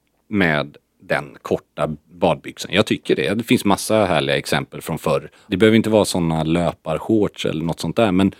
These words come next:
det har någonting. Och då kan man ju kombinera det kanske med en... Idag har jag någon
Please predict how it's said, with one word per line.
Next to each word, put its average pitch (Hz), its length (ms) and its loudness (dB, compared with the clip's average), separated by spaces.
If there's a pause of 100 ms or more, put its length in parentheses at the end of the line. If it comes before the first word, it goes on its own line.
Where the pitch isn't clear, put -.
(300)
det 123 140 4
har 117 220 6
någonting. 82 460 0
Och 107 100 0
då 107 280 6
kan 139 200 0
man 147 120 4
ju 127 180 2
kombinera 107 500 4
det 87 180 -2
kanske 85 320 -8
med 80 360 -6
en... 71 280 -16 (240)
Idag 113 300 6
har 120 140 8
jag 104 120 6
någon 92 360 4